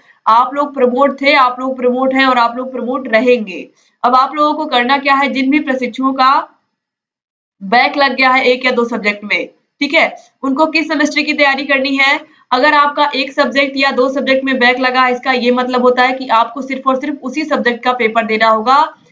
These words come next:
जब भी, भी fourth semester की परीक्षा होगी। इसके अलावा दोस्तों, अगर आप लोग चाहते हो कि आप लोगों का number बढ़े तो इसके लिए आप लोग यहाँ पर एक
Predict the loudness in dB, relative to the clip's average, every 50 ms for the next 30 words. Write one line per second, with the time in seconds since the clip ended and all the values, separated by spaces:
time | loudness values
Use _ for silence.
0 | _ _ _ _ -6 0 0 0 0 0 0 0 0 0 -2 -2 -2 -2 0 0
1 | 0 0 0 0 0 0 2 0 -2 -2 -2 -4 0 0 0 0 -2 -2 -2 -2
2 | -2 -2 -4 -8 -12 -16 -18 -20 _ _ _ _ _ _ _ _ -4 -4 -4 0
3 | 2 2 4 4 2 2 0 -2 -6 -4 0 2 4 4 2 2 -4 _ _ _
4 | _ -2 0 2 2 2 2 2 2 2 2 2 2 0 -2 -6 -6 -4 0 2
5 | 2 2 2 0 -2 -2 -2 -2 -2 -2 0 2 2 2 0 0 -2 0 0 0
6 | 0 0 0 -2 -2 0 0 0 2 2 2 2 2 2 0 -2 -4 -4 -4 -4
7 | 0 0 2 2 2 2 0 0 -2 -2 0 0 0 0 0 -2 0 -2 -2 -2
8 | 0 -2 -2 -2